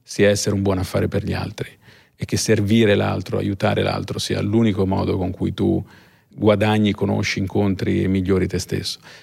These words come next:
Per cui questo gioco in realtà di, eh, grande autosufficienza, eh, poi ho nel tempo, per carità, non l'ho imparato subito, però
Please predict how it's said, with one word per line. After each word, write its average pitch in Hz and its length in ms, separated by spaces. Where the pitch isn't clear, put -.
Per 110 120
cui 165 120
questo 113 320
gioco 120 520
in 98 60
realtà 98 680
di, 104 680
eh, - 280
grande 117 400
autosufficienza, 123 1040
eh, 104 300
poi 120 180
ho 107 140
nel 98 220
tempo, 107 440
per 95 160
carità, 92 320
non 95 200
l'ho 95 60
imparato 98 360
subito, 101 340
però 104 220